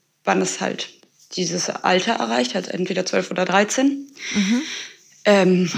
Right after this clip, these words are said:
Speaker 1: und das wird dann freitags gemacht.
Speaker 2: Ah, interessant. Und dann gibt es eine Art, äh, Kurs und dann sind da vielleicht zehn,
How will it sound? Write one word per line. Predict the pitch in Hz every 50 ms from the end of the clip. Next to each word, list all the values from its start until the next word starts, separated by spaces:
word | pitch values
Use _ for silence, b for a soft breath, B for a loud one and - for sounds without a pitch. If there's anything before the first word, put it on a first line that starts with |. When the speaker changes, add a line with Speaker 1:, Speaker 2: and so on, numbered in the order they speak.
| - -
Speaker 1:
und | 185
das | 185 180 - 196
wird | 180 -
dann | 180 175 165
freitags | - 175 170 165 - 175 - - -
gemacht. | - 180 180 180 - - - - - - -
Speaker 2:
Ah, | - 233 247 -
interessant. | - 226 220 233 214 240 226 214 208 -
Und | - 196
dann | 196 196 196 202 196
gibt | 220 220 226 -
es | 240 214 - -
eine | 208 208 208 196 -
Art, | - 196 196 202 196 196 - -
äh, | - 185 180 175 180 180 -
Kurs | - - 247 262 277 302 339 403 370 -
und | - 208
dann | 208 196 190
sind | 202 202 208
da | 208 208
vielleicht | - - 196 190 190 190 -
zehn, | - - 202 202 196 190 196 196 196